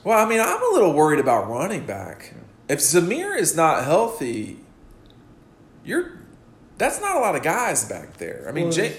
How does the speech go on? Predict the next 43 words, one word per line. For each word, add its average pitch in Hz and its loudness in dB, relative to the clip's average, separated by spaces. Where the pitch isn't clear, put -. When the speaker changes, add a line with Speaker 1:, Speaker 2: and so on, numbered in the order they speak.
Speaker 3:
it's 165 -6
Speaker 1:
'cause 170 0
Speaker 2:
Herion's 220 0
a 165 0
solid 151 2
number 127 -2
two. - -8
Speaker 1:
he's, 220 2
Speaker 2:
You 123 2
Speaker 1:
he's, - 4
Speaker 2:
have 185 4
James 175 2
Speaker 1:
he's 180 0
Speaker 2:
Cook. 101 -2
Speaker 1:
good. - -2
So 147 -12
Herien 180 -2
is 127 0
a 123 0
lot 131 4
better 123 0
than 110 -8
Speaker 2:
People 127 -6
give 107 -4
him 98 -10
credit 107 -8
for. 135 -10
Speaker 1:
than 131 -2
I 127 2
thought 143 6
he 143 -2
would 139 0
be. 170 -2
Uh, 117 -12
the - -14
people 147 -4
were 123 -4
like, 117 -2
"This 127 -4
guy," 101 -4
you 123 -10
know, 113 -10
but 123 -2